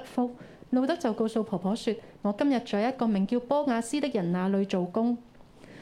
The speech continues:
拿俄米對兒婦說：“願那人蒙耶和華賜福，因為他不斷地恩待活人死人。”拿俄米又說：“那是我們本族的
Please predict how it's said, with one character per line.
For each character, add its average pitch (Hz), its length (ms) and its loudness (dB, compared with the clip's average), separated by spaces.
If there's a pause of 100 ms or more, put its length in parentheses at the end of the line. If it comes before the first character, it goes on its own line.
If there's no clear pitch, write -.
(120)
拿 214 160 2
俄 214 140 4
米 220 160 4
對 277 180 0
兒 196 220 2
婦 202 180 0
說 233 200 0 (260)
：“願 262 140 4
那 247 140 4
人 247 160 4
蒙 196 280 4
耶 202 140 4
和 190 140 4
華 185 180 2
賜 247 300 0
福， 294 140 0 (300)
因 247 140 4
為 220 80 2
他 254 160 0
不 262 100 -2
斷 208 300 0
地 202 220 2
恩 277 180 2
待 254 100 2 (100)
活 196 220 2
人 185 240 0
死 - 180 -4
人。” 208 280 2 (300)
拿 208 120 2
俄 202 120 2
米 226 160 4
又 247 140 2
說 240 220 0 (120)
：“那 233 120 2
是 269 180 0
我 220 100 4
們 202 180 4
本 208 240 2
族 277 100 0 (100)
的 294 80 -4